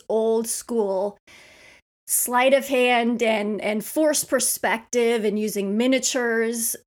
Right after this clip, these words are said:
uh, that they, they implemented, and the, the stairs going up to the ship, how they would use camera work to hide,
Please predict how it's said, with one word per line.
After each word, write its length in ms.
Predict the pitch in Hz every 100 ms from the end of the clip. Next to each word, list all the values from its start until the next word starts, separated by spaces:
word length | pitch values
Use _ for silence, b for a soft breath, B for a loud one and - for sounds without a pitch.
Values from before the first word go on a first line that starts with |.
| -
uh, 340 | - 165 78 - - -
that 220 | 220 226
they, 420 | 226 214 202 208
they 200 | 196 220
implemented, 840 | - 226 226 226 208 202 220 208 202
and 200 | 214 220
the, 80 | 202
the 240 | 214 220
stairs 640 | 220 - 262 247 254 262
going 320 | 226 240 233 202
up 160 | 220
to 120 | -
the 120 | 214 190
ship, 460 | - 226 220 240 - - b b b b
how 140 | 220
they 160 | 214 220
would 160 | 220 208
use 300 | 220 214 -
camera 360 | - 254 247 233
work 280 | 226 233
to 140 | - 226
hide, 580 | 233 208 202 202 202